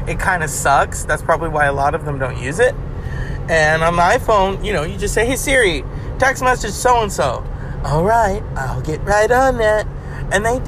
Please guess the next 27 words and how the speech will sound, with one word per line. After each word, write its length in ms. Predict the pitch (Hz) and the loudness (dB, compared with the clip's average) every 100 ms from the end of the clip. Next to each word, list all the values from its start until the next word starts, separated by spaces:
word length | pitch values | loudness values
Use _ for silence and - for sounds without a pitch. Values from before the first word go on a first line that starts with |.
| 185 | -2
and 140 | 190 | 0
they 80 | 208 | -2
text 380 | - 175 175 - | 0 -2 -2 0
so-and-so. 520 | 277 415 - - - - - - - - - - | 2 2 0 -4 -6 -8 -8 -8 -6 -6 -6 -4
And 100 | 135 | -2
you 60 | |
don't 160 | 139 139 | 2 2
have 140 | 151 | 2
to 80 | 143 | 0
look 200 | 123 139 | 0 0
at 60 | - | 0
the 80 | 180 | 0
fucking 400 | 190 185 202 196 | 2 0 -2 0
phone. 800 | 202 190 190 190 190 190 190 185 - - | 2 4 4 4 4 2 0 -4 -8 -8
You 60 | 131 | -4
don't 180 | 127 | -2
have 140 | 123 - | -2 -4
to 100 | 117 | -6
look 280 | - 165 185 | -2 0 0
at 60 | |
the 60 | - | -2
fucking 360 | - 185 185 185 | 2 2 2 -2
text. 640 | - 185 185 180 - - - | 2 2 4 0 -4 -8 -6
It's 160 | 196 | -6
done. 420 | - 254 277 131 - - - | 0 2 2 0 -4 -8 -6
You've 220 | - 202 | -4 -4
eaten 300 | 226 240 - | -4 -4 -4